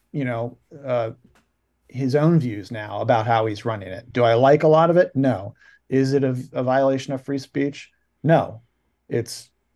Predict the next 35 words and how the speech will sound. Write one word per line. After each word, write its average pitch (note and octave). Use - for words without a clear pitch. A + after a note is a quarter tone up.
his B2+
right, A#2+
uh, A2+
to, -
to -
do B2
that. G2+
And D#3
so D#3+
it's, D#3+
I, E3+
I D#3+
just D#3+
think G3+
we, D#3+
we C#3+
have D3+
to C#3
really B2
slow D#3
down C3+
and A#2
define C#3
our D3+
terms C3
and G#2+
think C3+
carefully A#2+
and A2+
look C3
at B2+
it A#2+
from A2
different A#2+
perspectives. G#2+